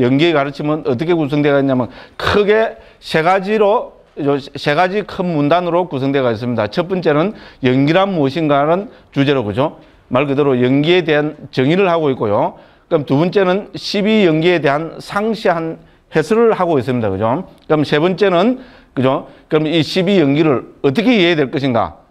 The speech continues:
예, 십이 연기에 대한 종합적인 설명을 하고 있습니다. 자, 거꾸로 우리가 살펴보면요. 십이 연기는 어떻게 이해해야 된다고 청정도론에서는 강조하고 있습니까? 십이 연기는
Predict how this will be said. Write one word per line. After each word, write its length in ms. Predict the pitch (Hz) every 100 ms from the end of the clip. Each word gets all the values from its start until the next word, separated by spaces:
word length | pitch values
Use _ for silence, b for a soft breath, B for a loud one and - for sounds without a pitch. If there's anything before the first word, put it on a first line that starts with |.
| -
예, 100 | 113
십이 340 | - 175 170
연기에 380 | 143 143 156 143
대한 420 | 120 135 156 - -
종합적인 640 | 165 208 151 175 160 165
설명을 560 | 147 160 160 165 208 -
하고 460 | - 147 160 165 -
있습니다. 420 | 117 131 113 92 B B B
자, 260 | - 117 - B B B - 123 -
거꾸로 360 | 185 185 202 190
우리가 160 | 180
살펴보면요. 500 | 180 170 160 143 135
십이 380 | 135 - 208 208
연기는 280 | 165 165 160 -
어떻게 340 | 135 196 220
이해해야 200 | 180 165
된다고 580 | 160 143 139 135 165 165 -
청정도론에서는 840 | 170 151 131 123 127 131 151 165
강조하고 400 | 123 117 127 110
있습니까? 340 | 101 104 95 87
십이 340 | - 190 196
연기는 480 | 185 156 170 151 233